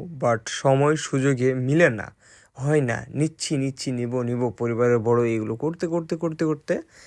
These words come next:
নেওয়ার আর সময় হয়ে ওঠে না। তো রাজশাহীতে আসছিলাম, তো আম্মুকে নিয়ে একটু ঘুরলাম ফিরলাম, and then বাসায় যাওয়ার পথে হুট করেই রোডেই দেখলাম যে অনেক সুন্দর সুন্দর জুতা এখানে আছে।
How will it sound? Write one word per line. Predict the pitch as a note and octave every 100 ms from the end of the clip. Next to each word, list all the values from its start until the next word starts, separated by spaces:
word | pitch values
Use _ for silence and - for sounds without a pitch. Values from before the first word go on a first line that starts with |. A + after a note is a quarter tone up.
| - _ B2+
নেওয়ার | D3 F3+ F3+
আর | F3
সময় | E3 D3+ C#3+ C#3+
হয়ে | C#3+ F#3
ওঠে | B2 -
না। | - - _ - - - _
তো | A#3
রাজশাহীতে | A3+ G#3+ - G#3+ G#3
আসছিলাম, | E3+ C#3+ - - F#3 D3 C#3 G#3+ - _ _ _ _ _
তো | - A#2+
আম্মুকে | A#2+ A#2+ A#2
নিয়ে | A#2 A#2
একটু | A#2
ঘুরলাম | A2+ A#2 A#2+ B2+
ফিরলাম, | A#2+ A#2 B2 -
and | E3+ D3+ A2 F#2+ - _ - B2+
then | A#2 A2
বাসায় | A2+ A2+ C3
যাওয়ার | A#2 B2 A#2+
পথে | A#2+ B2 C3+
হুট | C3 D3 -
করেই | D3+ D3 D3 C#3 - _ _ _ _ _ -
রোডেই | C3 C3+ D#3+ D#3 D3
দেখলাম | C3 B2+ B2 A#2
যে | A2 A2+ G#2 -
অনেক | - A#2 A#2
সুন্দর | - A#2 A2
সুন্দর | - A2+ A2 G#2+ -
জুতা | A2+ - G#2+
এখানে | G#2+ A#2+ A2
আছে। | G#2 G#2 - A2+